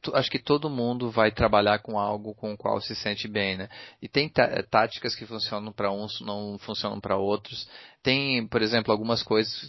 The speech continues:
se eu tô com muitas tarefas pendentes, uma coisa que eu gosto de fazer é começar o dia matando tarefas pequenas. É meio que aquela coisa de trabalhar com a quantidade ao invés da qualidade de vez em quando.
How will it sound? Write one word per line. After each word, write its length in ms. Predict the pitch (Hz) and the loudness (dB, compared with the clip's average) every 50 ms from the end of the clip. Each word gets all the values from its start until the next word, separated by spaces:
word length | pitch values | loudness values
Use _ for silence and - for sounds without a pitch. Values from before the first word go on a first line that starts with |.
| - - - - | -14 -16 -10 -4
se 60 | - | -4
eu 40 | 123 | -2
tô 120 | - - 131 | 0 -2 -2
com 120 | - 131 | -2 -2
muitas 580 | 120 120 117 117 120 131 131 - - 107 - - | -4 -2 -2 -2 -2 -2 -2 0 -2 -2 0 4
tarefas 580 | - 101 98 101 101 98 - - 107 92 - | 4 6 8 8 6 4 2 -2 -6 -6 -6
pendentes, 600 | - - 95 92 95 95 95 107 107 107 110 101 | -2 -2 -2 0 2 2 2 0 0 -4 -4 -4
uma 140 | 104 98 98 | -2 -4 -2
coisa 200 | 98 104 104 107 | 0 0 0 0
que 60 | 113 | 2
eu 60 | 107 | 2
gosto 240 | 107 104 101 104 - | 4 4 4 4 2
de 100 | - - | -4 -2
fazer 440 | - 107 101 98 98 98 98 120 143 - - - - - - | 0 2 2 2 4 2 2 2 0 -6 -16 -16 -16 -14 -8
é 80 | - - | -8 -4
começar 540 | - - 117 113 110 113 - - 110 107 | 0 2 2 2 2 0 2 4 6 6
o 100 | 110 117 | 6 4
dia 300 | 113 113 110 110 110 117 | 2 -2 -2 2 2 2
matando 800 | 120 120 113 113 113 _ - 123 107 110 120 123 127 127 131 - _ _ | 4 2 0 0 0 _ -2 -2 0 0 -2 -4 -6 -6 -8 -8 _ _
tarefas 500 | - 123 110 110 110 110 - - 113 - | 2 4 6 6 4 2 0 -4 -6 -6
pequenas. 680 | - - - - - 120 113 101 95 92 - - - _ _ - - _ _ _ _ - | -6 -8 -8 0 0 2 2 0 -2 -10 -12 -14 -16 _ _ -20 -20 _ _ _ _ 0
É 100 | 117 107 | 0 2
meio 240 | 107 107 110 120 | 4 4 2 2
que 80 | - - | 2 0
aquela 240 | 120 - 120 113 110 | 0 2 4 4 4
coisa 260 | - 117 113 113 120 | 4 2 2 2 0
de 60 | 113 | -2
trabalhar 400 | - 120 107 104 107 107 107 104 | 0 0 4 4 4 4 4 2
com 140 | - - 113 | 2 2 0
a 40 | 110 | 0
quantidade 720 | 110 - 113 110 - - 110 107 101 104 104 107 104 113 | 0 0 -4 -4 -4 -6 -2 0 2 4 2 2 0 -2
ao 60 | 110 | -4
invés 300 | 107 107 107 104 107 107 | -4 -2 0 0 0 2
da 80 | 107 104 | 0 0
qualidade 600 | - - 107 104 104 101 104 104 104 98 98 95 | 2 2 2 2 2 4 4 4 4 4 2 -4
de 80 | 104 101 | -12 -6
vez 220 | 104 98 95 95 | -4 -4 -4 -4
em 80 | 101 95 | -6 -8
quando. 320 | - 95 95 95 95 95 | -6 -6 -4 -4 -6 -10